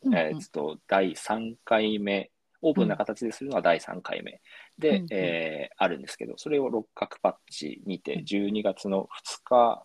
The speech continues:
Speaker 2: 土曜日に、
Speaker 1: うん。うんうんうん。
Speaker 2: えー、行うことが決まってます。
Speaker 1: うん。あ、それはオープンな会なんですね。
Speaker 2: そうですね。えーと、まあ、六角橋商店街も、お、古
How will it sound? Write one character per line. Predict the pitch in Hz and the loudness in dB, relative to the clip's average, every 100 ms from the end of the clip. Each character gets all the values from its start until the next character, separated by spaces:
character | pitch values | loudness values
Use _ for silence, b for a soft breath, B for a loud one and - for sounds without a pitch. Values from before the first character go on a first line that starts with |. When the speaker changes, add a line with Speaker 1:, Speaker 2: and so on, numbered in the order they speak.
| _ | _
Speaker 2:
土 | 110 | 0
曜 | 110 87 | 0 0
日 | 78 - b b _ | -2 -8 b b _
に、 | |
Speaker 1:
う | 220 | 2
ん。 | |
う | |
ん | 170 | 2
う | 165 | 0
ん | |
う | |
ん。 | 147 | -6
Speaker 2:
え | 82 | -8
ー、 | 78 | -8
行 | 80 | -8
う | 71 - _ _ _ | -8 -10 _ _ _
こ | - | -6
と | 110 | -2
が | - | -2
決 | - | -6
ま | - | -14
っ | - | -14
て | - | -20
ま | |
す。 | - _ _ _ _ 156 | -20 _ _ _ _ -18
Speaker 1:
う | 147 143 139 _ B B B B 247 | -16 -18 -20 _ B B B B 2
ん。 | |
あ、 | 196 | 4
そ | 311 | 4
れ | 330 | 6
は | - | 8
オ | 392 | 8
ー | 311 - | 8 2
プ | |
ン | 160 | -4
な | 131 | -6
会 | - 160 127 | -2 -2 -2
な | 120 | -4
ん | |
で | - | -8
す | - - | -8 -8
ね。 | 233 - B B B B _ - | -8 -10 B B B B _ -10
Speaker 2:
そ | - 151 | -4 -2
う | |
で | 85 | -4
す | - | -6
ね。 | 98 - | -6 -6
え | 120 98 92 | -6 -4 -4
ー | - | -2
と、 | 95 90 90 - B B B | 0 2 0 -2 B B B
ま | 120 | -6
あ、 | |
六 | 117 - | -4 -2
角 | 160 175 | -4 0
橋 | 160 | -2
商 | - 156 - - | 0 -2 -4 -6
店 | 156 | -4
街 | 104 82 | 2 2
も、 | 82 95 80 _ | 2 -2 -4 _
お、 | 92 90 85 | -4 -4 -4
古 | - 127 151 147 | -4 -2 0 -2